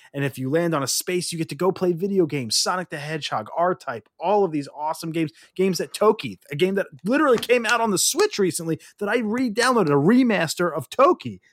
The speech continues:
Like, or maybe even a new entry in the franchise. It was crazy. I learned these games from Nick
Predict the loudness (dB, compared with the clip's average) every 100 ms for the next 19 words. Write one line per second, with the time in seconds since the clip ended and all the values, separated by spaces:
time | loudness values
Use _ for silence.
0 | _ 0 0 0 _ _ _ _ -8 -2
1 | -2 0 -2 0 -2 -2 0 0 0 -2
2 | -6 -8 -8 -8 -4 -4 -4 -6 -10 -4
3 | -2 2 2 2 2 2 0 0 -2 -2
4 | -2 -4 -6 -4 -2 0 -2